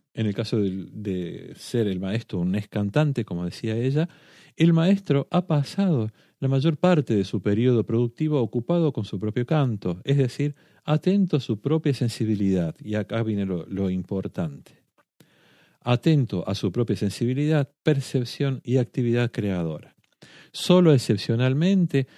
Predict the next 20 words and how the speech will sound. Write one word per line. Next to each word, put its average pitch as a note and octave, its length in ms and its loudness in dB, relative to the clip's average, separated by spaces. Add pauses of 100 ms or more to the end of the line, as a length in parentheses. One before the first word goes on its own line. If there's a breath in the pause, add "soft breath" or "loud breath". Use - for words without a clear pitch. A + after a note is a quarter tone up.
(120)
le B2 120 2
será B2+ 240 2
posible C#3+ 420 0
utilizar C3 600 0 (240 loud breath)
la A#2 220 2
gran D3 340 4
sensibilidad G2+ 720 0
adquirida C#3+ 460 0
para G2+ 240 0
tratar G2+ 260 0
de F#2+ 140 2
comprender C3+ 920 0
los D3 220 0
procesos C3 880 -2
que G#2+ 140 -6
tienen G#2+ 320 -4
lugar G#2 360 -4
en F#2 140 -8
su G2 220 -10
alumno. E2 560 -10